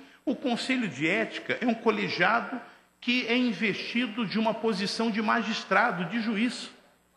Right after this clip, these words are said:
Se eu dou a minha opinião, dá a impressão de que já tendenciosamente eu farei isso ou aquilo.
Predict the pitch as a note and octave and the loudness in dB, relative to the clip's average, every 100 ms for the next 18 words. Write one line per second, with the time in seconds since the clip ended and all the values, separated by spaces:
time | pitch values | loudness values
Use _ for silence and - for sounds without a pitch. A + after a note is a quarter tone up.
0 | _ _ _ _ _ - F4 F4 C4 B3+ | _ _ _ _ _ -2 2 2 4 4
1 | A#3 A3+ G3 G3+ F3 A3 B3+ G3+ C4 B3 | 6 4 2 0 0 2 2 0 0 2
2 | A3 - A#3+ C#4+ B3 - A#3 F#3+ G#3 - | 2 2 -2 -2 -4 -4 -2 2 2 2
3 | D4 D4+ C4+ B3+ B3 - A#3 A3+ G#3 D#3+ | -2 0 2 2 0 2 4 4 2 0
4 | G3 C4+ - - - A3 B3 B3+ - - | 2 0 -2 -8 -2 2 2 0 -8 -20
5 | - _ - G#3+ G3+ G3+ G#3 - A#3 C#4+ | -20 _ 4 6 8 6 0 -2 2 2
6 | C#4+ - C#4+ C#4 A3 B3 C#4 - B3 C#4 | 2 0 -2 -2 0 2 2 0 -2 0
7 | D#3 | -2